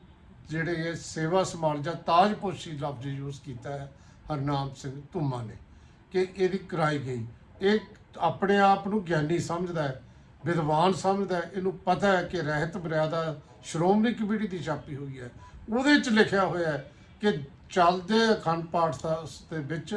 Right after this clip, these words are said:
ਇਸ ਤਰ੍ਹਾਂ ਨਹੀਂ ਹੋ ਸਕਦਾ। ਤੇ ਇਹਨਾਂ ਨੇ ਚੱਲਦੇ ਅਖੰਡ ਪਾਠ ਸਾਹਿਬ ਦੇ ਵਿੱਚ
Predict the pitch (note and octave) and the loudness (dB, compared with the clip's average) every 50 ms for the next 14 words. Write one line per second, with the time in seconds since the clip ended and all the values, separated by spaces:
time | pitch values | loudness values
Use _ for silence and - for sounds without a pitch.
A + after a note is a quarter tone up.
0 | G3+ - D#3 D3+ C#3 - - - F3+ E3 E3+ E3 D3 C#3+ F#3 A3+ B3 A3+ F#3 D3+ | -8 -6 -8 -8 -8 -8 -8 -8 -6 -6 -4 -2 -2 0 0 0 0 -2 -2 -4
1 | C#3 - D3+ C3 A#2 A2+ A#2 B2+ A2+ A#2 - - - - - - - - F#3+ F#3 | -6 -8 -10 -10 -8 -10 -10 -12 -12 -14 -14 -16 -16 -16 -16 -12 -8 -8 -8 -8
2 | - - - G3 G3 F#3+ F#3+ F#3+ F3+ F3+ F3+ F3 F3 - - - E3 E3+ E3+ F3 | -8 -2 0 2 2 2 2 2 2 2 0 -2 -4 -6 -4 -2 0 0 0 0
3 | F3+ F#3+ F3+ - - E3 C#3+ C#3+ - - - - C#3+ C#3+ C#3 C#3 - - C#3+ C#3 | 0 0 0 -2 -4 -6 -6 -6 -6 -8 -8 -6 -4 -4 -4 -6 -6 -6 -4 -4
4 | C#3+ C#3 C#3 C#3+ C3 B2 C#3+ C#3+ - - G#3 | -4 -6 -8 -10 -8 -8 -10 -10 -8 -8 -8